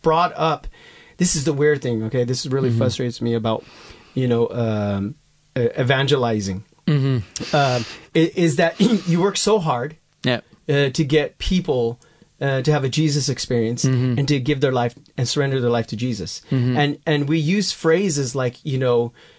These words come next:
Speaker 1: um, if, if, uh, there was no one else on the earth,
Speaker 2: Mm-hmm.
Speaker 1: Jesus would have still died for you. That's how important you are,
Speaker 2: Mm-hmm.
Speaker 1: right? You do, you say all of these things, which is probably true.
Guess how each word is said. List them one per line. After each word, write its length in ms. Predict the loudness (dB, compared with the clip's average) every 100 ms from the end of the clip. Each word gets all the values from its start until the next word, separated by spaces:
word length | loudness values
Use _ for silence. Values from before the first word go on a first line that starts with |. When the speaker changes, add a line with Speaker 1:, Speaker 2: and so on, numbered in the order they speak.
| _
Speaker 1:
um, 420 | -2 0 2 0 -2 -6 0
if, 340 | 0 -2 -14 _ _
if, 280 | 0 0 0
uh, 200 | -2 0
there 180 | 2 2
was 140 | 4
no 160 | 4 4
one 160 | 4 2
else 260 | 2 0
on 140 | -2 -2
the 120 | 0
earth, 340 | -2 -4 -6 -2
Speaker 2:
Mm-hmm. 360 | 0 2 0 -2 _ -2
Speaker 1:
Jesus 400 | 0 2 0 -2
would 120 | -2
have 80 | -2
still 300 | -2 0 2
died 400 | 2 0 -2 -4 _
for 220 | -6 -2
you. 180 | 0 0
That's 220 | 2 2
how 140 | 2 0
important 480 | 0 0 -2 -2 -2
you 200 | 0 0
are, 240 | -2 -6 _
Speaker 2:
Mm-hmm. 300 | 0 2 4
Speaker 1:
right? 180 | 4 4
You 140 | 2
do, 240 | 2 2 0
you 140 | -2
say 160 | 0 -2
all 320 | 0 0 2
of 100 | 2
these 260 | 0 -4 -2
things, 220 | -2 -2
which 340 | 0 -2 -2 -8 -18 _
is 120 | -2
probably 420 | -2 -2 -2 0 -2
true. 440 | -4 -2 -2 -2